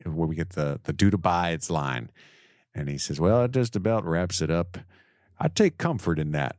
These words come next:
knowing there's a man like him out there taking it easy for all us sinners."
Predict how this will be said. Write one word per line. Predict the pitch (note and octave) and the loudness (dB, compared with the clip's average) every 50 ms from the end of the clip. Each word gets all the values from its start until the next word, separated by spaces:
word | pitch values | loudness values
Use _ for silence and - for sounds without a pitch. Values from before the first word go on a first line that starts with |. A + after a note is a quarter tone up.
| _ - | _ 0
knowing | E2 D#2+ D#2+ D#2 | 0 2 2 2
there's | D#2 D2+ C#2 C#2+ | 2 0 0 -2
a | |
man | C#2 C#2+ D2 D2 D2 D2+ | -2 -2 -2 0 0 -2
like | D2+ C#2+ C#2+ C#2 - | -2 -4 -4 -4 -4
him | - D#2+ D#2 D2 D2 | -4 -4 -2 -2 -4
out | D2 D2+ D2 - | -4 -4 -4 -4
there | - D#2 D#2 D#2+ E2 D#2+ D#2 - _ _ - | -2 -2 0 0 0 -2 -4 -6 _ _ -2
taking | - F#2 F2 - E2+ D#2 | 0 0 0 0 -2 -4
it | D2+ D#2 | -2 -2
easy | D#2+ E2+ D#2 D2+ D2+ C#2+ | -2 -2 -2 -4 -4 -6
for | - - C2 C#2+ D2 | -4 -2 0 2 2
all | D2 D2 C#2+ C#2+ | 2 2 0 0
us | D2 C#2+ C#2 | -2 -2 -2
sinners." | - - - D#2+ D2+ C#2 B1+ A1 G#1+ - - - - - | -4 -4 -2 -2 -4 -4 -4 -8 -8 -10 -10 -10 -10 -12